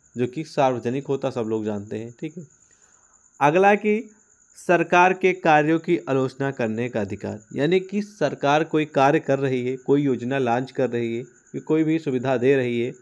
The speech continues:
ठीक है, तो उस चीज़ की आप लोग आलोचना कर सकते हैं, बड़ाई भी कर सकते हैं। गलत कर रही है तो उसके आप लोग गलत कमेंट भी कर सकते हैं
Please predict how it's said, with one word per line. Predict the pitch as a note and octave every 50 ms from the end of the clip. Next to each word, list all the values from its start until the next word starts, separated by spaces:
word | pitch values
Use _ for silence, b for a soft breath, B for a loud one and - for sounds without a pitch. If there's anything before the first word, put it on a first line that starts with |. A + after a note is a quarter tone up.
| _ _ _ _ _ _ _
ठीक | - G#3+ G#3+ G3+
है, | C#3+ A#2 - - _ _ _ _ _ _ _ _ _
तो | -
उस | D#3 - G3 A3 G#3+ A3
चीज़ | - G#3+ G#3+ G#3+ G#3+
की | - G#3+
आप | G3+ G3+ G3+ G#3
लोग | G#3 G3+ - -
आलोचना | D#3 D3+ D3 C#3+ C#3+ C#3+ - D#3+ E3
कर | D#3 E3 E3 D#3+
सकते | E3 E3 D3 - - E3
हैं, | D#3+ D#3+ D#3+ D3+
बड़ाई | C3 C3+ C3 C3 C3+ C#3+ D#3+
भी | D#3+ F3 E3+
कर | F3 E3+
सकते | D#3+ - E3+ E3 D#3 - - E3
हैं। | D#3+ D#3+ D#3+ C#3
गलत | C3 D3 E3+ F#3 F#3 -
कर | - F#3+ F3
रही | E3+ F3+ F3+ F3+ F3 E3+ E3+
है | F3
तो | E3+ - D#3+
उसके | D3+ - - - E3+
आप | E3 D#3 D#3 D#3 D#3+
लोग | D#3 D#3+ D3+ C3
गलत | C3 C#3 D3 D3+ C#3+ - -
कमेंट | C#3+ C3 C3+ D3+ D#3+ D#3 E3
भी | D#3 D#3+
कर | D3 D#3 D#3
सकते | D3 - D3+ C#3+ C#3+ - D#3
हैं | D3 C#3+ C#3+ C#3+